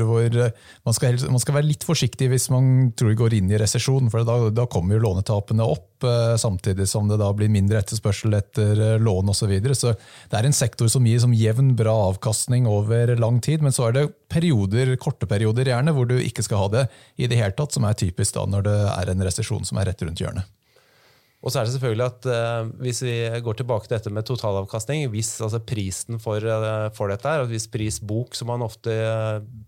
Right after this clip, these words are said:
Speaker 2: verdsetter disse bankene på, blir alt for høy, så kan man jo få en dårlig totalavkastning selv om den underliggende driften er bra. Og, eh, i inngangen til tjue, tjue tjueto var vel et sånt tilfelle hvor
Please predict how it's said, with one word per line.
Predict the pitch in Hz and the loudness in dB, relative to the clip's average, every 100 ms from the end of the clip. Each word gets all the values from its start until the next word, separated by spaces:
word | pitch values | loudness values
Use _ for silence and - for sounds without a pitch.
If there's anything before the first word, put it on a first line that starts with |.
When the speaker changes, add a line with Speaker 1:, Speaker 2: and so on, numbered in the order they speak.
| - 110 113 123 | -20 -20 -10 -4
Speaker 2:
verdsetter | 123 92 98 123 | -2 -2 -6 -4
disse | 117 113 | -4 -4
bankene | 110 95 95 | -6 -6 -6
på, | 117 | -4
blir | 110 104 110 | -4 -4 -4
alt | 104 | -6
for | 98 135 | -6 -2
høy, | 165 220 - _ _ _ _ | -2 -4 -8 _ _ _ _
så | 135 | -8
kan | 120 104 | -6 -4
man | 160 | -4
jo | 202 | -2
få | 120 | -4
en | 120 | -2
dårlig | 113 98 95 | -2 -2 -4
totalavkastning | 113 107 90 92 - - 110 107 | -6 -6 -4 -6 -8 -8 -6 -6
selv | - 101 | -6 -4
om | 101 107 | -4 -6
den | 104 | -6
underliggende | 87 95 101 101 | -6 -8 -6 -6
driften | 95 - - 101 | -8 -10 -12 -8
er | 92 95 98 | -6 -6 -8
bra. | 95 120 165 - _ _ - | -6 -4 -4 -6 _ _ -8
Og, | 120 117 117 | -4 -2 -2
eh, | 113 110 110 110 - - 170 175 156 _ _ _ - - 95 | -2 -2 -4 -6 -16 -20 -20 -20 -20 _ _ _ -20 -20 -16
i | 170 175 143 | -12 -4 -2
inngangen | 104 107 | -2 -4
til | 127 | -4
tjue, | 120 117 104 107 110 113 107 - _ _ _ | -4 -2 -2 -2 -2 -2 -4 -8 _ _ _
tjue | - 113 98 | -8 -6 -6
tjueto | 113 143 156 | -8 -6 -4
var | 104 | -4
vel | 107 | -4
et | 107 | -6
sånt | 98 107 | -8 -10
tilfelle | - 104 117 | -8 -8 -6
hvor | 104 | -10